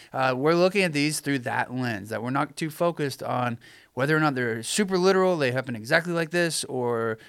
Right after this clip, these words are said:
whether it was just a natural thing. Like, we're, we're just trusting that God ha-, is the one doing the acting here. That's what we're focusing on, that God is announcing himself on the world stage in a massive way,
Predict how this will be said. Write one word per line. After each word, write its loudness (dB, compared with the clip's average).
whether -6
it -4
was -6
just -8
a -6
natural 0
thing. -2
Like, -10
we're, -6
we're -4
just -8
trusting -4
that -10
God -2
ha-, -6
is -6
the -6
one -4
doing -6
the -6
acting -8
here. -20
That's 0
what -2
we're -4
focusing -6
on, -16
that -12
God 0
is -4
announcing -4
himself -6
on -8
the -10
world -6
stage -12
in -14
a -12
massive -6
way, -8